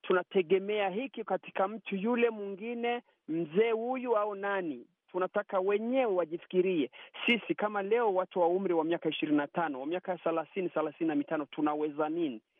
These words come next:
Wasije wakalalamika tu kusema wanachama watatupatia nini. Yani wakisha wenyewe ku-, kuyapata hayo moyoni mwao, kuwa na hiyo fursa ya kuweza kujiwaza kama wajifikiri kama wenyewe wanaweza,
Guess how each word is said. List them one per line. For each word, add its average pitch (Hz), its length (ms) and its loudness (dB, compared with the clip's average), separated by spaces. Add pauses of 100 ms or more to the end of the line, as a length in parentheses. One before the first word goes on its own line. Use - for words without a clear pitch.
(160)
Wasije 233 340 2
wakalalamika 233 720 0
tu 190 140 -4
kusema 175 420 0
wanachama 156 520 -2
watatupatia 143 640 0
nini. 135 280 0 (360)
Yani 240 260 2
wakisha 190 480 -4
wenyewe 202 600 0
ku-, 180 260 -6
kuyapata 175 720 0
hayo 175 340 -2
moyoni 151 400 -4
mwao, 151 420 0
kuwa 240 340 0
na 202 140 -2
hiyo 208 320 0 (320)
fursa 233 340 2
ya 196 80 4
kuweza 202 300 2
kujiwaza 196 500 0
kama 190 200 -8
wajifikiri 170 600 -2
kama 202 200 0
wenyewe 196 320 0
wanaweza, 170 840 0